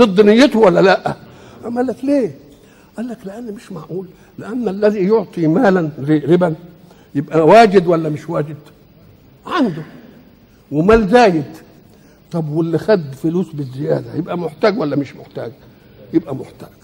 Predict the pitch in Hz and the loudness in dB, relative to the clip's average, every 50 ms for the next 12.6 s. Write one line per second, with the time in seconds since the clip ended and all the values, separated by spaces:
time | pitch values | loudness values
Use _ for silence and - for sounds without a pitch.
0 | - _ _ _ _ _ _ _ _ _ _ _ _ - - 247 285 254 202 - | -20 _ _ _ _ _ _ _ _ _ _ _ _ -8 -4 -2 -2 -2 -2 -4
1 | 202 190 - 190 170 - - 180 208 190 180 175 175 190 180 170 165 170 160 143 | -8 -12 -10 -12 -14 -12 -12 -12 -12 -10 -10 -10 -8 -8 -8 -10 -10 -10 -10 -10
2 | 139 147 160 160 156 151 156 147 123 120 117 143 127 120 127 147 165 160 139 131 | -10 -10 -10 -8 -6 -6 -6 -6 -6 -10 -14 -14 -12 -10 -8 -8 -8 -8 -8 -12
3 | 123 - _ - 170 214 214 - - - _ _ _ _ _ _ _ _ _ _ | -14 -16 _ -12 -12 -12 -12 -14 -20 -20 _ _ _ _ _ _ _ _ _ _
4 | _ _ - 175 185 190 185 185 185 185 160 170 214 226 202 170 175 165 170 185 | _ _ -2 0 2 2 4 6 4 4 4 4 4 4 4 4 2 2 2 2
5 | 175 156 151 143 143 151 143 139 123 120 120 113 - - - - - 117 - - | 2 2 0 0 0 0 -2 -2 -4 -6 -10 -12 -14 -16 -18 -16 -16 -16 -16 -18
6 | - - - - - - - - - - - - - - - - - - - - | -20 -20 -20 -20 -20 -20 -20 -20 -20 -20 -20 -20 -20 -20 -20 -20 -20 -20 -20 -20
7 | - - - - - - - - - - 160 147 131 220 240 220 180 190 180 - | -20 -20 -20 -20 -20 -20 -20 -12 -6 -4 -2 2 6 6 6 6 6 2 0 0
8 | - 196 170 143 123 131 151 - - - 208 220 196 180 - 202 190 180 185 208 | 2 2 2 0 -2 -6 -6 -6 -4 -4 -2 0 0 0 0 2 2 2 4 6
9 | 226 208 - 196 156 143 - - 135 - - - - - - - - - - - | 4 4 4 0 -6 -6 -8 -10 -14 -14 -16 -20 -20 -20 -20 -20 -20 -20 -20 -16
10 | - - 151 175 180 190 208 247 254 220 190 151 190 175 165 170 180 202 190 175 | -8 -4 -2 0 2 4 4 4 4 2 0 0 -2 -4 -4 -2 -2 0 0 0
11 | 160 143 - - 165 175 160 - - - - - - - - - _ _ _ _ | -2 -4 -6 -2 0 0 0 0 -2 -8 -18 -20 -20 -20 -20 -20 _ _ _ _
12 | - - _ - 139 135 160 214 202 185 170 | -20 -20 _ -10 -8 -4 -2 -2 -2 -2 -2